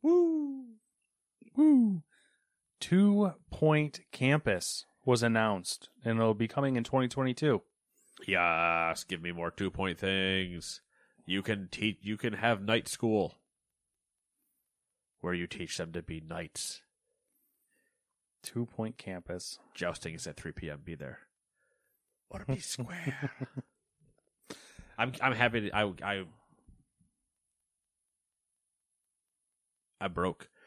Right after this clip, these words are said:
Speaker 2: Yeah.
Speaker 1: Uh,
Speaker 2: It happens. For the best
Speaker 1: Hospital
Speaker 2: of
Speaker 1: was
Speaker 2: us.
Speaker 1: on, I think, both E A Play and Game Pass.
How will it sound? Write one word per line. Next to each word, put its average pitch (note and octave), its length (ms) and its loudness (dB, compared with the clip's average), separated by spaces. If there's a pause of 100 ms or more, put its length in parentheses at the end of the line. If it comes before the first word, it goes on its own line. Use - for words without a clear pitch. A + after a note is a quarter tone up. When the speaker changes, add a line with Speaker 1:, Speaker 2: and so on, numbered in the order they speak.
(220)
Speaker 2:
Yeah. G#2+ 180 6
Speaker 1:
Uh, F#2 200 2 (600)
Speaker 2:
It G#2+ 40 -8
happens. G2+ 420 -10
For - 60 -20
the - 100 -20
best - 100 -10 (160)
Speaker 1:
Hospital C3+ 240 4
Speaker 2:
of B2 60 4
Speaker 1:
was G#2+ 140 4
Speaker 2:
us. A2 40 0
Speaker 1:
on, G2 400 0
I G2 100 -2
think, G2+ 300 -6
both G2+ 300 0
E G2 140 -2
A F#2 100 0
Play F2 600 -4
and F2+ 560 -6 (440)
Game F2+ 200 -4
Pass. A2+ 460 -4